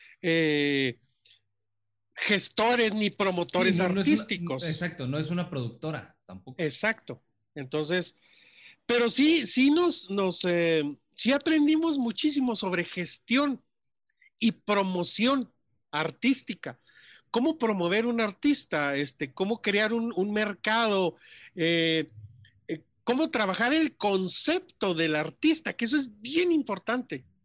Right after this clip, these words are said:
Speaker 1: trabajar un concepto. Yo eso
Speaker 2: Claro.
Speaker 1: les digo mucho a los chavalos en, en las clases. Y ese, eh, el proceso creativo es bien difícil. O sea,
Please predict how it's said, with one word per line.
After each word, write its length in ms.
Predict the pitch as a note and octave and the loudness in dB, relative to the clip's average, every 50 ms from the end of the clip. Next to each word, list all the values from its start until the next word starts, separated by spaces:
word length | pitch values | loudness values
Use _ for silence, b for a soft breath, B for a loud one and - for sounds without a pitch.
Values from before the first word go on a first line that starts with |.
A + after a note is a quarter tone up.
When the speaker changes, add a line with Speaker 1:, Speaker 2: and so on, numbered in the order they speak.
| _ _ _ | _ _ _
Speaker 1:
trabajar 420 | - G3+ G3+ G3 F#3 - A3+ A#3+ B3+ | -4 -2 0 0 0 0 -2 0 0
un 240 | B3+ B3 B3 A#3+ - | 0 0 0 -2 -4
concepto. 800 | - - G3 F#3+ F3+ E3+ D#3+ - - G3+ F#3+ - _ - C3+ _ _ _ _ _ _ _ _ _ _ _ _ _ _ | -4 -6 -4 -4 -4 -6 -10 -8 -8 -8 -8 -8 _ -20 -20 _ _ _ _ _ _ _ _ _ _ _ _ _ _
Yo 140 | C#3+ E3+ F#3+ | -2 -2 0
eso 100 | G3 A3 | 2 2
Speaker 2:
Claro. 100 | A#3+ A#3 | 2 2
Speaker 1:
les 120 | G#3 F3 D#3 | 0 0 0
digo 200 | F3+ F#3 G#3 G#3 | 0 -2 -2 -2
mucho 260 | G3+ G3+ G3+ - A3+ | -4 -6 -4 -4 -2
a 60 | A3 | -2
los 240 | G#3 F3 - - - | -2 -4 -6 -8 -8
chavalos 440 | - C#3+ C#3+ D3 D3+ F#3 F#3+ - F3+ | -6 -4 -2 -2 -4 -4 -6 -6 -6
en, 200 | D3+ C#3 B2+ - | -6 -6 -8 -8
en 140 | C3+ C3+ C3 | -8 -6 -6
las 140 | B2+ - - | -6 -8 -8
clases. 420 | - F#3 G#3+ A3 F#3+ D3 - - B B B B B B B B B B B B | -4 -4 -4 -4 -4 -10 -14 -16 B B B B B B B B B B B B
Y 240 | - D#3 D3 D3+ D3+ | -4 0 2 2 4
ese, 520 | D#3+ E3+ F3 - - G3+ G3 G3 F#3+ F3+ - C#3+ | 4 2 2 0 -2 -2 0 0 0 0 -2 -2
eh, 480 | C#3+ C#3+ C#3 C3+ C3 B2+ B2 A#2+ A#2 - _ _ _ _ _ _ _ _ _ _ _ _ _ _ _ _ _ _ _ - - - - | -4 -2 -2 0 0 0 -2 -4 -6 -10 _ _ _ _ _ _ _ _ _ _ _ _ _ _ _ _ _ _ _ -20 -18 -8 -2
el 200 | F3 E3+ E3 - | 0 0 0 0
proceso 540 | - F#3 F3 F3 E3 - G3+ G3 F#3+ A#3+ | -2 0 0 0 0 0 -2 0 0 -2
creativo 340 | F#3+ G3+ G3 F3+ - G#3 G#3 G3+ | 0 0 -2 -2 -2 -4 -4 -4
es 80 | F3+ | -2
bien 180 | F3+ F#3+ F#3 F#3 | -2 -2 -2 -2
difícil. 520 | F3 E3+ - F3 E3 - - C3+ - - _ _ _ _ | -4 -6 -8 -8 -10 -10 -10 -12 -14 -14 _ _ _ _
O 80 | D#3 | -14
sea, 240 | C3+ - E3 E3 - | -6 -4 -4 -4 -4